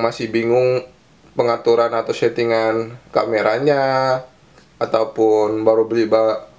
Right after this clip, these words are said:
baru beli dan nggak tahu cara settingan kameranya, kalian bisa lihat aja di sini. Dan apa ya, seru sih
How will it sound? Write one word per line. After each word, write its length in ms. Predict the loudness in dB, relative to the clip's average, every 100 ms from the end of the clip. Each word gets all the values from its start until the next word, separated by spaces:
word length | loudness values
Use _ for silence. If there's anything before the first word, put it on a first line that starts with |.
| -20 -20 _ -2
baru 320 | 0 2 2
beli 640 | 2 2 2 2 2 0 -4 -2
dan 640 | 0 2 0 -2 -8 -10 -16 -2
nggak 160 | 0 2
tahu 320 | 0 2 0 0
cara 400 | 0 2 0 0
settingan 560 | -2 -4 -2 -2 -4 -6 -16 _ _ -20 _ _
kameranya, 840 | -2 0 2 2 0 -2 -2 -4 -8 -20 _ -20 -20 _ _
kalian 160 | -4 -4
bisa 160 | -2
lihat 240 | 0 0 2
aja 160 | 0
di 80 | 0
sini. 320 | -2 -4 -4 -6 -16 _ _
Dan 480 | -4 -2 0 -2 -4 -10 _ -20 -20 -20 -20 -4
apa 280 | -4 0 2
ya, 240 | 2 0 -12 -20 -20 -20 -20 -20 -20 -20 _ _ -2
seru 240 | 2 2
sih 320 | 2 0 -2